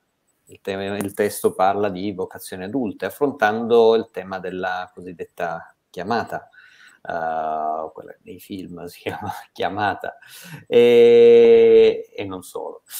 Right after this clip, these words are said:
E mi domando, che cos'è esattamente una vocazione?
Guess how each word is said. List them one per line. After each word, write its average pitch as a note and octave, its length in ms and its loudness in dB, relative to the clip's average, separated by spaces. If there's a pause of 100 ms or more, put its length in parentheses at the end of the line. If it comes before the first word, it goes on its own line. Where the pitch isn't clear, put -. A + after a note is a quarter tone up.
(320)
E - 140 0
mi E3 120 2
domando, F#2+ 960 -2 (320)
che G#3+ 180 0
cos'è A#2+ 360 0
esattamente F2 1300 -6
una F2+ 240 -14
vocazione? F2 1000 -12